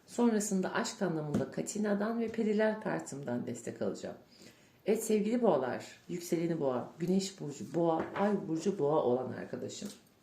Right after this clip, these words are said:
Sen de niyetime dahil olmak için kanalıma abone olabilirsin. Kanalıma abone olan herkes niyetime dahildir arkadaşlar. Haydi bakalım bakalım. Kalbinizden, gönlünüzden dileklerinizi, isteklerinizi geçirin. Sevgili boğa burçları,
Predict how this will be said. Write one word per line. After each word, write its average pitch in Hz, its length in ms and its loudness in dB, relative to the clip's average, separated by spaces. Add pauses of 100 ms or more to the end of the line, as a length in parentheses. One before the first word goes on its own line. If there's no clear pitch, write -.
(920)
Sen 196 480 4
de 170 120 6 (160)
niyetime 139 560 -4
dahil 139 420 -2
olmak 123 440 -2
için 147 380 -8
kanalıma 147 480 -4
abone 127 320 -4 (140)
olabilirsin. 123 720 -4
Kanalıma 185 480 0
abone 156 380 -2
olan 127 380 0
herkes 160 500 -2
niyetime 185 520 0
dahildir 131 420 0
arkadaşlar. - 680 -6 (760)
Haydi 214 640 -2
bakalım 190 420 2
bakalım. 170 400 -4
Kalbinizden, 175 800 0
gönlünüzden 170 500 -2
dileklerinizi, 147 720 -4
isteklerinizi 127 760 -4
geçirin. 120 360 -4
Sevgili 175 520 -2
boğa 185 240 4
burçları, 135 580 -4